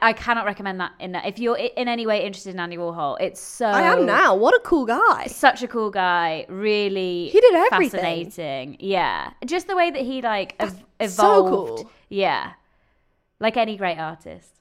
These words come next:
Speaker 2: Yeah, I'm
Speaker 1: He
Speaker 2: kind
Speaker 1: evolved
Speaker 2: of
Speaker 1: with the
Speaker 2: obsessed now.
Speaker 1: times, and people were calling him irrelevant, and then he, like
Speaker 2: What?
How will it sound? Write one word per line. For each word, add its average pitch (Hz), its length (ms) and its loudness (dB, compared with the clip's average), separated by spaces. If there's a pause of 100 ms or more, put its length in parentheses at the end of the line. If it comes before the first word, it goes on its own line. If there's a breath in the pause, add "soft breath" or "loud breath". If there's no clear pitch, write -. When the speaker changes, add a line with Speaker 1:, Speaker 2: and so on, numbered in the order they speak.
(120)
Speaker 2:
Yeah, 220 180 -6
I'm 247 300 -6
Speaker 1:
He 190 120 -4
Speaker 2:
kind 254 140 0
Speaker 1:
evolved 190 300 4
Speaker 2:
of - 80 -6
Speaker 1:
with 190 80 -6
the 226 80 -2
Speaker 2:
obsessed 247 100 -6
now. 196 120 2 (100)
Speaker 1:
times, 180 480 -6
and 202 100 -4
people 226 220 -4
were 202 100 -4
calling 208 340 -4
him 202 180 -8
irrelevant, 185 720 -4
and 175 120 -10
then 170 140 -8
he, 170 220 -12
like 160 260 -8
Speaker 2:
What? 466 280 -2